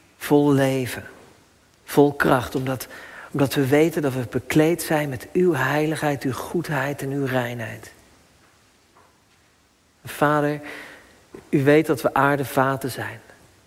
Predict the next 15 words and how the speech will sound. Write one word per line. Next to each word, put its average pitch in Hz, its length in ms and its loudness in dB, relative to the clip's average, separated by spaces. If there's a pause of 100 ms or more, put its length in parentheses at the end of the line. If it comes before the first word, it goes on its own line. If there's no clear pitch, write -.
(1080)
Dat - 80 -18
er 139 60 -4
zoveel 147 420 2
kapot 151 400 0
is 135 120 0
in 135 160 -4
ons. 156 460 -8 (2000)
Daarom 127 260 -4
bidden 123 220 -4
we 120 120 -6
u, 120 120 -6
reinig 127 480 -4 (120)
ons. - 220 -20 (1120)
Heilig 131 540 0
ons. 135 400 -14